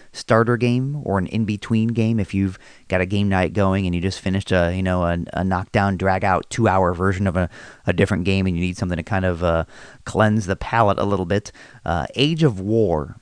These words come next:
is a very fun one. The premise of the game is that you are, um, a daimyo, or a, a samurai, in feudal Japan, and your job is to conquer castles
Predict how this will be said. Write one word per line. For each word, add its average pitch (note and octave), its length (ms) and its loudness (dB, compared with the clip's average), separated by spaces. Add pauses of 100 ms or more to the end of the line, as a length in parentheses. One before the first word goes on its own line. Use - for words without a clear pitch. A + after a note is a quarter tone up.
(120)
is G2 180 -4
a F#2+ 100 0
very G2 280 0
fun D#2+ 280 -4
one. D2 280 -6 (400)
The F#2+ 520 0 (600)
premise C#3 340 0
of G#2 60 2
the F2+ 80 -2
game F2+ 320 -2
is G2 160 -4
that G2 160 0
you C3 260 -2
are, G#2+ 380 6 (320)
um, F#2 400 -2
a G2 80 2
daimyo, G2+ 800 4
or E2 260 -2
a, D#2 240 -4
a - 160 -6
samurai, D#2 600 0 (380)
in C#3+ 180 0
feudal D#3+ 420 4
Japan, F2 720 -4
and G2+ 160 0
your A#2 200 4
job G#2+ 280 6
is G2 140 2
to G2 420 0
conquer B2+ 680 0 (180)
castles A2 760 0